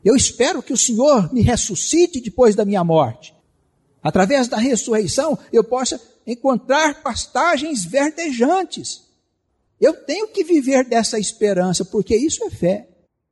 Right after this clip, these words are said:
Eu não posso crer nas coisas que já chegaram.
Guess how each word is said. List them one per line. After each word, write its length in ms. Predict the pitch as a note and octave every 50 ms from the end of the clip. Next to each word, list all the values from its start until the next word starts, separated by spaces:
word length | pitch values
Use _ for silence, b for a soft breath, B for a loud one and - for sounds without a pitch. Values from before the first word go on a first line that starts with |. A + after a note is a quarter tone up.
| _ _ _ _ _ _ -
Eu 80 | E3+ F3+
não 80 | G3
posso 320 | F3 - A3 A3+ - - -
crer 240 | - F#3+ G3+ G3 F3
nas 220 | F3+ E3 - -
coisas 640 | - - E3 E3+ D3+ C3+ C3+ - - - _ _ _ _ _ _ _ _ _ _
que 120 | - C3+
já 120 | A#2 D3 C#3
chegaram. 640 | - - E3+ C#3+ C3+ D#3+ A3 A#3 A#3+ F3+ B2 A#2